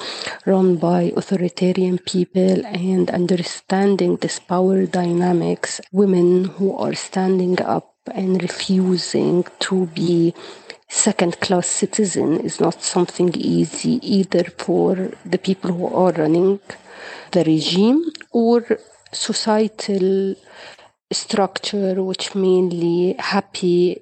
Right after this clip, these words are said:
or in conscious denial in a way, uh, for what is, uh, what they accept against women. So it is hard.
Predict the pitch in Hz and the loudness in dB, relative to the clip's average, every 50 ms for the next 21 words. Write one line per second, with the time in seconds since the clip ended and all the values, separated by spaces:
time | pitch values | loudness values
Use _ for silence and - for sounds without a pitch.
0 | - _ _ 196 190 190 190 185 185 - - - _ _ _ _ _ 220 208 190 | -12 _ _ -4 -2 0 0 -2 -2 -4 -10 -16 _ _ _ _ _ -2 0 0
1 | - - 208 202 185 - - 190 160 151 156 170 160 165 175 170 160 160 - - | 2 2 2 2 2 0 -2 -4 -6 -2 -2 0 0 2 2 2 0 0 0 -2
2 | 156 - 180 160 180 175 170 170 170 170 160 160 160 165 - - - - - - | 0 2 2 4 4 6 6 4 4 4 4 4 2 0 -2 -6 -12 -14 -12 -10
3 | - - - - - - - - - 196 175 170 170 165 165 160 175 165 165 170 | -6 -4 -4 -4 -6 -8 -12 -6 -2 0 2 2 2 2 0 -2 -2 -2 -2 -2
4 | - - 170 165 170 - 180 170 165 170 170 180 180 - 196 190 185 190 196 196 | -4 -6 -6 -6 -8 -8 -12 -14 -14 -10 -8 -8 -6 -6 -6 -6 -6 -6 -8 -8
5 | 202 208 196 - - - - - - - - - - - 190 180 165 - 180 185 | -8 -10 -12 -14 -18 -18 -16 -16 -14 -14 -14 -8 -2 0 0 2 2 4 2 4
6 | - - - - - - - - 180 175 - - - - - - - - 202 - | 4 2 0 -2 -2 -6 -2 -2 -2 -2 -2 -8 -16 -20 -20 -12 -6 -4 -2 0
7 | 175 165 160 175 - - - - - - - 185 175 175 165 185 - - - 247 | 2 2 2 0 -2 -6 -8 -10 -10 -2 0 2 2 2 0 -2 -2 0 0 2
8 | 220 233 - 277 285 294 277 - - 180 185 196 220 269 | 2 2 2 2 2 2 0 -2 0 2 4 4 4 2